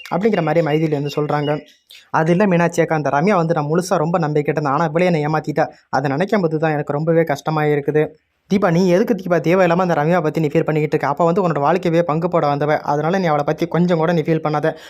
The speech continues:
உனக்கு நாளைக்கு நேரம், உனக்கும் கார்த்திக் நேரம் கல்யாணமே முடிஞ்சிருக்கும். நீ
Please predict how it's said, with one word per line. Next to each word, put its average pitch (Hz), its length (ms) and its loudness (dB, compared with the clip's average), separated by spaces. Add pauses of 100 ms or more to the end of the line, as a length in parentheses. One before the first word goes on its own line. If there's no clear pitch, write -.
(140)
உனக்கு 165 260 0
நாளைக்கு 165 360 0
நேரம், 160 280 0
உனக்கும் 190 260 0
கார்த்திக் 165 340 -2
நேரம் 170 200 -2
கல்யாணமே 165 400 0
முடிஞ்சிருக்கும். 151 500 -2 (180)
நீ 160 100 -2